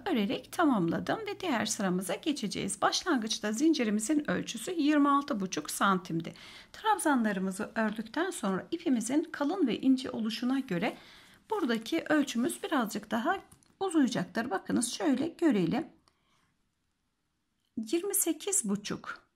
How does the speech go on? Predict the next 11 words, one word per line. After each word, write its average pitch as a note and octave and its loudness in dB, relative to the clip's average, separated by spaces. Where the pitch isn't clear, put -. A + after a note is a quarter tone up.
Hemen D#4+ 0
hemen B3+ 4
yirmi D4+ 8
altı D#4+ 2
buçuktu G#3 -4
bakınız. G3 -2
Yirmi D4+ 6
sekiz D4 0
buçuk G#3 -4
santime A3 0
kadar, A#3 -2